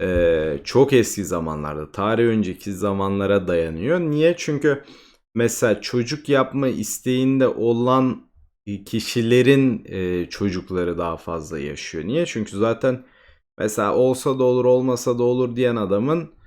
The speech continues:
e, bir iki tane çocuğu olacaksa onların geni devam etme ihtimali yok. O yüzden de çocuğu çok olmasını isteyenlerin,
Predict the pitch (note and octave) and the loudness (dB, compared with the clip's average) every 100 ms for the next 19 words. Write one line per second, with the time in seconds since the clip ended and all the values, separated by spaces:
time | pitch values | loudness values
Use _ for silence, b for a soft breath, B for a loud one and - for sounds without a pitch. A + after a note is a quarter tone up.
0 | _ _ _ _ _ F#2 G2 G2 G2+ G2+ | _ _ _ _ _ -4 2 4 4 4
1 | G2+ G2 C3+ C3 C3 C3 C3 A#2 A2 - | 0 0 0 0 -2 -2 0 0 -2 -2
2 | G#2 G2 G2 F2+ D2+ B1+ - C3 B2+ B2 | -4 0 0 0 -2 -6 -4 -2 0 2
3 | B2+ C3 B2+ A2+ G#2+ C3+ F3 - A#2+ B2 | 2 2 2 2 2 2 0 0 2 4
4 | B2+ B2+ A#2+ A#2+ A#2+ G#2+ - G2 F2+ A2 | 2 2 0 0 -4 -4 -4 -4 -2 -2
5 | E3+ A#2 - D2+ C3+ C3 A2+ A2 C#3 F#3+ | 2 2 2 0 2 0 -2 -2 0 -4
6 | - C3+ A#2+ C#3 D3 - - D3+ D3 - | -2 -4 -2 0 0 -2 -4 0 0 0
7 | A2+ A2+ A#2 G#2+ - A2 - G#2 - G#2 | 0 0 0 -4 -4 -4 -4 -8 -4 -2
8 | G2+ F2+ D#2+ F2 C3+ | 0 0 -4 -4 -6